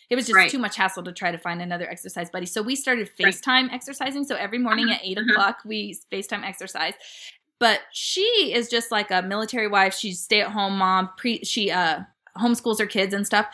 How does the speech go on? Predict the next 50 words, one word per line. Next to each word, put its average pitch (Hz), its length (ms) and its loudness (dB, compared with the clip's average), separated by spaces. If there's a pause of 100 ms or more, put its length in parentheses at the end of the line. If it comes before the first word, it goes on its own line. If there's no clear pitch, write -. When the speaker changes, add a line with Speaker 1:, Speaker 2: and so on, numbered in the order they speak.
Speaker 1:
But, 214 360 8
Speaker 2:
Uh-huh. 190 120 2
Speaker 1:
um, 196 320 0
she 302 360 0
was 320 180 -6
like, 208 240 -6
"I 302 360 -2
just 330 280 -6
want 254 340 -2
to 214 460 -4
have 285 480 -2 (220)
somebody 302 640 0
create 233 320 -2
a 233 40 -4
podcast 214 480 -4
or 180 60 -6
something 208 380 -4
where 196 100 -4
they 202 100 -4
just 415 220 -6
talk 427 160 -2
about 302 320 -2
real 339 340 -4
life 285 280 0
stuff - 400 -2
and 208 100 -4
just 240 200 -10
have 294 180 -2
Speaker 2:
Right. 202 180 8
Speaker 1:
conversations." 240 720 -6
And 202 160 -10
so, 202 240 -6 (320)
I - 60 2
don't 427 100 0
know, 359 80 2
I 254 100 4
just 294 160 0
Speaker 2:
Mm-hmm. - 40 -8
Speaker 1:
think 339 140 -6
it 330 40 -4
would 277 100 -4
be 254 120 -2
fun 233 320 -4
for 208 120 -4
us 208 140 -4
to 208 100 -14
just 214 180 -8
kind 233 240 -4
of 202 120 -6
maybe 202 420 -6